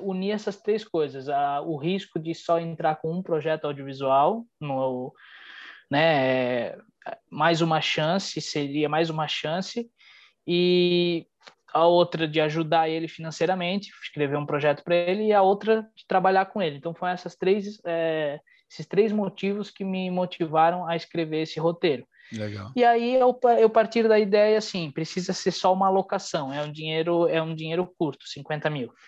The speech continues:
Speaker 1: Precisa ser uma locação só. E precisa ser um ator, é, protagonista, só um ator protagonista,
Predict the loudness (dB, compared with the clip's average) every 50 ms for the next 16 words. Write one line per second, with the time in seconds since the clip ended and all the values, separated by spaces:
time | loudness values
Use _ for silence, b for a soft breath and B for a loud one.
0 | b b b b _ _ -14 -8 -4 -2 -2 -2 -2 -2 0 0 0 2 2 2
1 | 2 2 0 0 -2 -4 -4 -4 -6 -6 -6 -4 -4 -2 -2 -2 -4 -8 -14 _
2 | _ _ _ _ b b b b b b b b -10 -10 -6 -2 -2 -2 -2 -2
3 | -6 -6 -6 -6 -8 -4 -2 -2 -2 -2 -2 -4 -4 -2 0 -2 -2 -2 0 0
4 | 0 0 -2 -4 -8 -14 _ _ _ _ _ _ _ _ _ -14 -10 -8 -8 -8
5 | -8 -6 -6 -4 -4 -4 -2 -2 -4 -4 -4 -6 -8 -6 -6 -8 -8 -6 0 2
6 | 2 2 2 2 0 -2 -2 -4 _ 0 0 0 0 -2 -4 -2 -2 -2 -2 -2
7 | -4 -6 -8 -12 -16 _